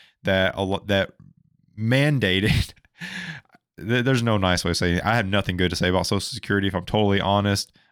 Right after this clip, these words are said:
Um, but this mandated, so s-, this mandated retirement plan, I can't even get the words out. Uh, this mandated retirement plan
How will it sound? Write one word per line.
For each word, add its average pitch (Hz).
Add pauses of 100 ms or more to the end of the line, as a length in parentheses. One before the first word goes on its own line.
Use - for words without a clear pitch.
(120)
Um, 90 (500)
but 175
this 180
mandated, 165
so 151
s-, -
this 131
mandated 135
retirement 110
plan, 107
I 117 (140)
can't 107
even 98
get 92
the 95
words 113
out. - (400)
Uh, 113
this 113
mandated 135
retirement 107
plan 98